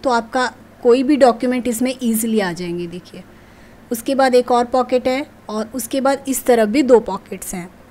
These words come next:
तो checkbook, passbook, जो भी आप रखना चाहते हैं सामान, कोई भी document रखना चाहते हैं, बहुत easily देखिए इस तरीके से आ जाएंगे।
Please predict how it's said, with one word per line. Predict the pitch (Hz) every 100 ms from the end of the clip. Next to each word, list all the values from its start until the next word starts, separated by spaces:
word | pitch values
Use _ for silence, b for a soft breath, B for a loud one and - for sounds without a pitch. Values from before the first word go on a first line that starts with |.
| -
तो | 226
checkbook, | 220 247 226 220 226 226
passbook, | 233 214 202 202 220
जो | 202 220
भी | 208
आप | 254 247
रखना | 240 233 226
चाहते | 226 214 202
हैं | 220
सामान, | 220 220 196 202 240 B B -
कोई | 277
भी | 294 294
document | - 269 254 240
रखना | 233 240 226
चाहते | 226 214 208
हैं, | 285 254
बहुत | 233 226
easily | 226 214 226
देखिए | 214 196 240
इस | 233
तरीके | - 190 185 190
से | - 294
आ | 233
जाएंगे। | 185 175 175 175 180